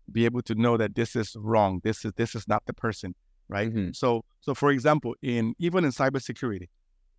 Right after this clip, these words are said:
Speaker 1: uh, um, when you, um, one of the things is the threat detection, right? So when you have a threshold, when you have already, uh, um, the way that the system behaves, so if the system begins to act a different way,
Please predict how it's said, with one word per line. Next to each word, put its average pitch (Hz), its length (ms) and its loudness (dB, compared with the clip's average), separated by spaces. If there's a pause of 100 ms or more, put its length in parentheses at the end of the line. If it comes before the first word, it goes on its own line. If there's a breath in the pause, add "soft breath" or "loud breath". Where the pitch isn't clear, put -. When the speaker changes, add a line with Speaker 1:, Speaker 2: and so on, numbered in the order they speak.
Speaker 1:
uh, 104 360 -2
um, 101 480 0 (260)
when 117 180 0
you, 123 140 0 (260)
um, 110 360 -2
one 127 180 2
of 147 80 2
the 131 160 -2
things 113 360 0
is 107 360 -4
the 110 120 -6
threat - 340 -4
detection, 113 520 -4
right? 98 240 -4
So 113 280 -4 (420)
when 120 220 0
you 123 180 0
have 123 480 0 (180)
a 104 60 -8
threshold, 98 640 -2 (260)
when 117 160 0
you 120 140 0
have 110 380 0 (440)
already, 123 540 2
uh, 107 340 2
um, 110 380 -2
the 107 100 -4
way 120 320 0 (100)
that 107 140 -4
the 107 80 -2
system 117 400 -4
behaves, 139 500 -2 (300)
so 120 200 -2
if 143 160 -2
the 123 100 -4
system 156 460 0
begins 127 340 -2
to - 120 -10
act 123 240 -2
a 107 60 0
different 120 400 -2
way, 127 280 4